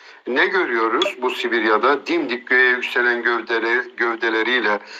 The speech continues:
kozalaklı çamların doldurduğunu, alabildiğine uzanan sonsuz, muazzam o alanlar olduğunu görüyoruz. S-, yani Sibirya ormanlarla kaplı bir alan. İnsan gözüyle bakıldığında ulaşılmaz gibi görünen bu dağlar,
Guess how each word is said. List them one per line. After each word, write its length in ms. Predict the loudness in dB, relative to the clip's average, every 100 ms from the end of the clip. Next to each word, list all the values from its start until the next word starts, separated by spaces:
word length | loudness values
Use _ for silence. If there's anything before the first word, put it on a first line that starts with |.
| -20 -16 -2
kozalaklı 720 | 0 4 4 4 0 -2 -2
çamların 760 | 0 2 2 2 2 -2 -4
doldurduğunu, 880 | -2 0 0 -2 0 0 2 2 2
alabildiğine 680 | 2 2 0 -4 -4 -2 0
uzanan 720 | -2 -2 -4 0 2 2 0
sonsuz, 720 | -2 -2 0 0 -2 -4 -4 -10 -16 -20 -6
muazzam 640 | 2 4 4 2 0 0 0
o 260 | 2 2 2
alanlar 480 | 2 4 2 2 0
olduğunu 520 | 0 0 0 -2 0
görüyoruz. 600 | 0 0 -2 -4 -6 -10 -14 -20 -20 -16
S-, 400 | -14 -14 -6 2
yani 320 | 2 2 0
Sibirya 560 | -4 -6 -4 0 0 0
ormanlarla 760 | 0 0 2 2 0 0 -2
kaplı 380 | -2 -2 -2 -4
bir 120 | -6 -10 _
alan. 360 | 0 2 2 0 -6 -12 -6
İnsan 460 | -2 -2 2 2 4
gözüyle 560 | 2 2 0 2 2 2
bakıldığında 640 | 0 -2 -2 -2 0 0
ulaşılmaz 880 | 0 0 2 2 2 2 2 2 0
gibi 200 | -4 -2
görünen 500 | 0 0 2 0 0
bu 140 | 0
dağlar, 380 | 4 4 4 0